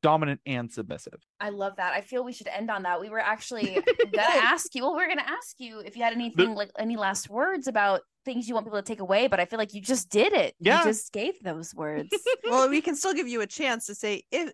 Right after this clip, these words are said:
Speaker 3: is there anything else that you would want listeners to take away from this conversation?
Speaker 1: Don't hold back in your experimentation. Like, this is a chance for you to create something new. And so if you s-,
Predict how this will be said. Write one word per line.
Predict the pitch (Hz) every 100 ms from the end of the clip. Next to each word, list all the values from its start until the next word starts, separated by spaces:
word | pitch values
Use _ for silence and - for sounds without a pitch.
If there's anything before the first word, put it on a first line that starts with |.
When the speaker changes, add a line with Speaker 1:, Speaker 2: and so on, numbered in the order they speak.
| -
Speaker 3:
is | 294 330
there | 247 185
anything | 214 240 214 196 170
else | 151 160 156 -
that | 175 175
you | 190 196
would | 196
want | 180 175 -
listeners | 175 - 156 156
to | 170
take | - 165 156
away | 151 143
from | 151 151 143
this | 143
conversation? | - 139 127 - - - - 143 156 _ - -
Speaker 1:
Don't | 240 247
hold | 269
back | 156 143 147
in |
your | 135 120
experimentation. | - 120 110 110 117 - - - - _ _ _ _ _ _ _ -
Like, | 139 139 139
this | 214 254
is | 240
a | 226
chance | - 151 156
for | - 143
you | 123 127
to | 127 139
create | - 120 117 127
something | - 117 113 101 104
new. | 95 92 - - _ _ _ - - - -
And | 139 135
so | 151 139
if | 131
you |
s-, | 139 -